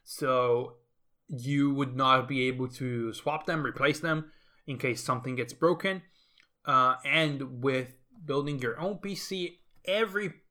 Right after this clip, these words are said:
P C part, every part, every component that you get has its own warranty. So you don't have to send your system somewhere else. You just, like, you can send only, let's say, your graphics card might just one day might conk out.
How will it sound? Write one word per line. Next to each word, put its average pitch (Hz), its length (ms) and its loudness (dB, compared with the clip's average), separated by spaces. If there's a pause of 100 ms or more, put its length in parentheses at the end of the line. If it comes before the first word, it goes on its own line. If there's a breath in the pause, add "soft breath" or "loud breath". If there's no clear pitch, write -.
(140)
P 170 120 -2
C 143 240 -8
part, 117 360 -2 (640)
every 175 180 2
part, 160 420 4
every 156 220 0
component 139 300 -2
that 156 160 -4
you 165 60 -8
get 175 260 -2
has 139 140 2
its - 160 -8
own 139 160 -2
warranty. 127 500 -2 (220 soft breath)
So - 120 -4
you 139 140 0
don't 147 140 -2
have 143 260 0
to 131 80 -8
send 139 260 -2
your 131 140 -2
system 131 340 -4
somewhere 127 320 -2
else. 135 240 0
You 117 80 -10
just, 120 220 -6
like, 123 200 0
you 139 360 -14
can 131 140 -4
send 135 280 -4
only, 143 680 -2 (280 loud breath)
let's 123 180 -4
say, 127 400 0 (280 soft breath)
your 127 180 -2
graphics 156 400 4
card 127 260 2
might 117 200 -4 (240)
just 117 180 -14 (1000)
one 110 220 -10
day 117 200 -2
might 113 260 -8
conk 127 180 0
out. 113 260 2